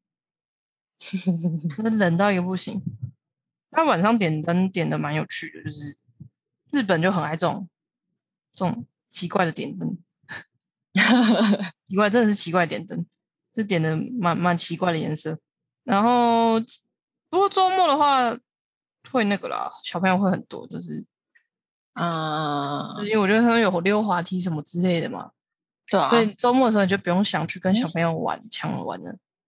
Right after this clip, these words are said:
Speaker 1: <laughs> 那你有玩吗？
Speaker 2: 我应该是没玩吧，我记得我，因为我也是，我应该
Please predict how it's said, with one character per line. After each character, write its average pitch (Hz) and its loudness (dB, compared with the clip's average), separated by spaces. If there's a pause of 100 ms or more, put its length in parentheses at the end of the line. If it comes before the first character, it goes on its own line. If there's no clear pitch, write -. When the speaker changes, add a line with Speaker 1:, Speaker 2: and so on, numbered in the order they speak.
Speaker 1:
<laughs> 185 2 (1120)
那 240 4
你 208 4
有 202 2
玩 - -6
吗？ 180 -10 (920)
Speaker 2:
我 185 4
应 180 4
该 214 4
是 302 2
没 170 4
玩 107 -2
吧， - -4
我 170 -2
记 185 -2
得 180 2
我， 190 2
因 285 4
为 302 4
我 170 4
也 175 2
是， 190 -2 (280)
我 226 0
应 262 4
该 349 2